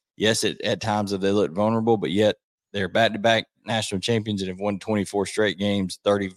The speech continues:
thirty-four straight regular season games. So until somebody beats them,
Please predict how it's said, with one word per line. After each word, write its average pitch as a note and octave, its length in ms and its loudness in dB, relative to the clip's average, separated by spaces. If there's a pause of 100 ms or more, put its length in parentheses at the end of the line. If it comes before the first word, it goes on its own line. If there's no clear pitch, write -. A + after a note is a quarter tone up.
(160)
thirty-four G2+ 600 0
straight G2+ 320 0
regular F#2+ 340 0
season G2 360 0
games. F2 360 -2
So E2+ 220 0 (340)
until G#2 240 2
somebody G#2 360 2
beats G2+ 280 0
them, E2+ 180 -2